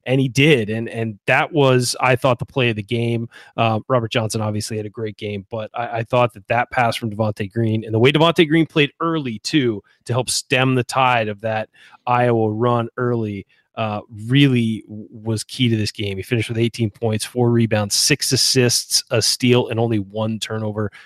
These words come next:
and was seven of ten from the field and four of five from three. Um, y-, you saw sort of a hiccup in his last game, uh, but I thought this was more of the Devontae Green we've been seeing lately, and I thought he was fantastic.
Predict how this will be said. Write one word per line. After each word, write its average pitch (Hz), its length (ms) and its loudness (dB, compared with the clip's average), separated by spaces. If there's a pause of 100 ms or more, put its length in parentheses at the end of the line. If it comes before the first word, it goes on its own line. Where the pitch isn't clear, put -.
and 110 120 -2
was 101 120 -6
seven 123 260 2
of 113 140 0
ten 120 200 -2
from 120 140 -10
the 110 60 -4
field 113 280 -4
and 95 80 -20
four 113 260 -8
of - 80 -10
five 104 240 -2
from 98 160 -20
three. 98 340 -4 (340)
Um, 98 300 2 (200)
y-, 107 180 -4
you 110 220 2
saw 123 440 6
sort 120 260 2
of 113 60 6
a 104 80 4
hiccup 123 560 2 (100)
in 120 120 0
his 110 200 -2
last 117 320 0
game, 110 400 -2 (380)
uh, 98 240 -4 (160)
but 107 240 0
I 107 100 -2
thought 107 300 -2 (260)
this 107 320 -2
was 104 160 -2
more 110 360 2
of 101 100 -2
the 101 200 0
Devontae 104 400 -4
Green 101 200 -4
we've 95 100 -6
been 95 140 -6
seeing 101 280 -4
lately, 95 340 -8
and 92 100 -8
I 92 40 -8
thought 101 160 -4
he 92 60 -6
was 92 120 -6
fantastic. 90 640 -8